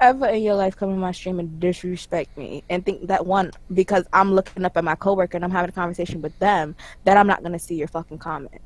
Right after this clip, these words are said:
because it's right on my fucking screen. But yes, Twitch, um, got their shit together. The only thing is that they have to do is get, um,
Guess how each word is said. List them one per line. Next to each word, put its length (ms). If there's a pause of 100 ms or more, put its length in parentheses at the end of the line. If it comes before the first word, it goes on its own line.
because 220
it's 140
right 160
on 100
my 120
fucking 340
screen. 400 (1600)
But 180
yes, 340
Twitch, 360 (120)
um, 540 (1400)
got 200
their 140
shit 220
together. 320
The 100
only 160
thing 200
is 120
that 140
they 80
have 200
to 80
do 380
is 240
get, 380
um, 520